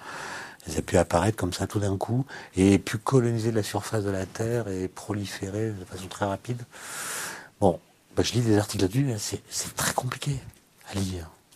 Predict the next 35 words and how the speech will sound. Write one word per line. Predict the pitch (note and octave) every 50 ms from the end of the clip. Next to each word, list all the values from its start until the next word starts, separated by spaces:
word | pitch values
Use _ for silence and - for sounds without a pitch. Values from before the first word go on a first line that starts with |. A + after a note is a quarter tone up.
| _ _ _ - - - - - - - - -
Et | -
donc | G2 A#2 C3+ -
je | - - A2+
me | A2+ A2
demande | G2+ A#2 B2 B2+ C#3 E3 F#3 F3+ D3+ A2 E2+ D#2 D#2 E2 - - - - - - - - - _
si | - - - - A#2 B2 C3 A#2 G2+ F2+ - _ - -
nous | - G2+
sommes | F#2+ - - - - C#3+ C#3
en | B2
cap-, | A2 - - A2+ - - - -
encore | - - A2 - A2+ - -
capables | - A2+ - - D3 C#3 A2+
de | F#2+ G2
pro-, | - - - - E3+ - C3 C3
de | A#2+ A2 - - _ _ _ -
comprendre | - - - E3 D#3 C3+ - - - D3+ E3+ F#3+ F#3 E3+ A#2 F2 D#2 D#2 D#2 D#2 - _ _ _ - - - - - -
les | - F#2+ F2
connaissances | - - C3+ A#2+ A2+ G#2 - - C3+ C#3 C#3 - -
que | - -
nous | G2+ G2 G#2+ A#2+ B2 - - _ - -
produisons, | - - A#2 G#2+ F#2+ F2+ F2 E2+ F2 D#2+ D#2+ - - _ _ - - - - - - -
de | G2
les | F#2 G2 F#2+
gérer, | F#2+ F2+ F#2+ G2+ F#2+ F#2+ G2+ F#2+ F2+ - - - - - - - - - - - -
euh, | F2 E2+ D2+ D2+ D#2 D#2+
sans | - - - - A#2 A2+ G2+
être | G2+ G#2 G2+ - - - - E2+
trop | - - - - A#2+
spécialisés | - - - - - - - F2+ F2+ F#2 G#2
d'un | G#2+ G2+ F2+
sujet | F2 - - F2 F2 F#2+ F#2
très | - - - G2+
particulier. | - E2 E2 - - - E2 E2 D#2+ - - - - - - - - - - - - -
Et | G2
donc, | F#2+ C3 C3 A#2